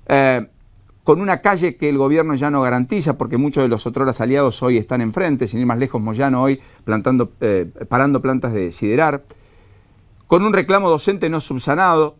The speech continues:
no fácil de resolver, que va a continuar en la provincia de Buenos Aires si no hay una oferta superadora. ¿En qué punto está la convulsión social en la Argentina en términos gremiales?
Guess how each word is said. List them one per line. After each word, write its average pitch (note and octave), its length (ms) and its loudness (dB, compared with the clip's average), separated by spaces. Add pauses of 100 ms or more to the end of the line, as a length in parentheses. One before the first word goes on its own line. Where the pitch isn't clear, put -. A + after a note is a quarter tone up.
no D3+ 140 -2
fácil D#3+ 340 -2
de C3 80 0
resolver, D3 600 0 (140)
que C#3 120 2
va D3+ 80 6
a - 20 -8
continuar C#3+ 360 -2
en C3+ 40 0
la B2 80 -2
provincia B2+ 260 -4
de B2 40 0
Buenos A#2+ 240 -4
Aires D3 180 0
si B2+ 80 -6
no B2+ 60 -4
hay B2+ 80 -2
una A2+ 180 -2 (120)
oferta A#2+ 360 -6
superadora. C3+ 600 0 (460)
¿En - 80 -20
qué F#4 120 -6
punto F#3 260 0
está C3 220 0
la A#2 100 0
convulsión A#2 420 -2
social A#2+ 300 -2
en A#2 80 -2
la A2+ 60 0
Argentina A2 420 -2
en B2 120 0
términos B2+ 340 0
gremiales? A2 680 0